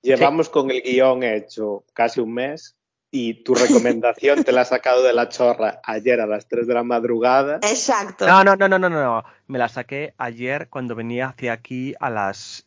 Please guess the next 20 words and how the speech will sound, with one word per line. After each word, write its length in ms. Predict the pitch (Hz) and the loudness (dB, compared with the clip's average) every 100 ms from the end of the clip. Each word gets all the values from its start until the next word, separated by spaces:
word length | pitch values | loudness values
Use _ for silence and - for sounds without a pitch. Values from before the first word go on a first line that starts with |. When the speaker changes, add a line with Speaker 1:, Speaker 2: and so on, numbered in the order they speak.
| _ _ - - | _ _ -20 -8
Speaker 2:
ce-, 160 | 143 143 | -8 -4
seis 160 | 139 | -4
de 80 | 120 | -2
la 120 | 104 | -4
tarde. 360 | 113 117 104 - _ _ _ _ _ - | -2 -6 -8 -16 _ _ _ _ _ -4
Speaker 3:
Eh. 280 | 175 180 175 | 0 0 2
Speaker 1:
Bueno, 260 | 120 110 104 | 0 -2 -2
ah, 140 | 131 135 | -2 2
bueno, 260 | 135 127 123 143 | 0 0 -2 -2
entonces 440 | 139 139 - 135 | 0 2 2 2
ya 100 | 131 | 2
está. 300 | 123 107 104 - | 2 0 -4 -6
Speaker 3:
<laughs> 100 | - | -14
Speaker 1:
Entonces, 480 | - - 151 151 147 143 | -8 -2 -2 0 -2 -2
entonces 380 | - 160 160 147 | 0 0 0 0
no 100 | 131 | 0
digo 240 | 123 104 | 0 -2
nada. 420 | 101 95 98 101 _ _ _ _ - 156 | -8 -12 -12 -14 _ _ _ _ -8 0
Speaker 2:
Los 220 | 147 - | 0 2
papeles. 680 | 139 156 131 247 269 254 | 0 2 0 0 -2 -2